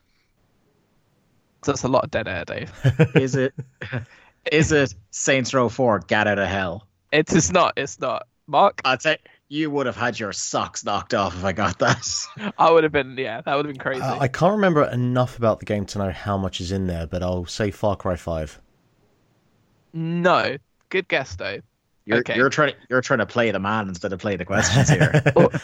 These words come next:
Speaker 1: you gotta
Speaker 2: But
Speaker 1: remember some of these are a little cryptic as well,
Speaker 2: Yeah.
Speaker 1: okay? And you realise why. So, question two. Lots of the game's antagonists have animal-themed names.
Speaker 2: Okay. And now, just to clarify, does, is it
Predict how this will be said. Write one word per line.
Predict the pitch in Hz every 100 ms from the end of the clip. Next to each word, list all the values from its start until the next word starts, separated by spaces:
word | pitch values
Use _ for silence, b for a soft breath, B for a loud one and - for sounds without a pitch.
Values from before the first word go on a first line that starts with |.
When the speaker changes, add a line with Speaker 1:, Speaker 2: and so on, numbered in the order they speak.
| -
Speaker 1:
you | 170
gotta | 175 247
Speaker 2:
But |
Speaker 1:
remember | 262 247 208
some | 220 202
of |
these | 202 196
are | 196
a | 180
little | 180 160
cryptic | - 160 - 110 -
as | -
well, | 131 98
Speaker 2:
Yeah. | 95
Speaker 1:
okay? | 82 113 - _ _
And | 135 127
you | 143
realise | 147 135 117 -
why. | - 71 - _ _ _
So, | - 123 98 -
question | 160 196 156 156
two. | - 110 92 - _ _ _ _ _ -
Lots | 151 185 -
of | 214
the | 208
game's | - 190 185 165 -
antagonists | 156 147 - 170 - 113 - - - - - -
have | - 135 -
animal-themed | - 143 147 147 143 139 143 - - - - 135 127 127 120 135 - -
names. | 131 127 117 90 120 110 - - - - _ _ -
Speaker 2:
Okay. | 101 95 90 -
And | 131
now, | 123 120
just | 120 -
to | 131
clarify, | 131 123 107 90 95 85 82 _ _
does, | - 101 90 - - _ _ _ _ -
is | 120 98
it | 107 -